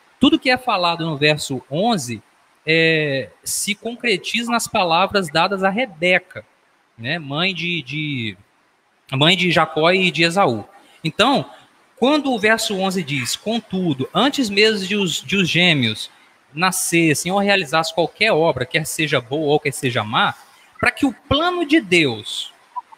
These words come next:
segundo a eleição, permanecesse inalterado, não por causa de obras, mas sim por, por aquele que chama, foi dito pra Rebeca, o mais velho servirá ao mais novo." Em primeiro lugar, eu concordo que existe uma eleição aqui,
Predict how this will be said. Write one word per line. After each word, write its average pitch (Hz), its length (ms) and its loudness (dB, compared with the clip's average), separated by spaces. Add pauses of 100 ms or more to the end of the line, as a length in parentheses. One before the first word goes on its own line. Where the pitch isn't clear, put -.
segundo 214 480 0
a 277 80 8
eleição, 247 460 2
permanecesse 190 760 -2
inalterado, 135 1000 0 (680)
não 196 160 2
por 285 140 0
causa 247 240 2
de 226 140 2
obras, 135 360 4
mas 165 240 2
sim 214 420 -4 (260)
por, 190 220 -2 (420)
por 180 120 -2
aquele 202 400 0
que 135 160 -10
chama, 180 560 0 (240)
foi 254 300 -4
dito 226 280 -2
pra 226 140 -4
Rebeca, 160 500 0
o 165 60 -4
mais 196 300 0
velho 190 260 2
servirá 190 520 0
ao 190 140 -6
mais 214 240 -4
novo." 110 280 -10 (360)
Em - 40 -20
primeiro 247 220 -2
lugar, 156 280 0 (500)
eu 294 220 6
concordo 233 720 -4
que - 140 -2
existe 214 420 -4
uma 226 180 0
eleição 220 540 0
aqui, 160 340 -6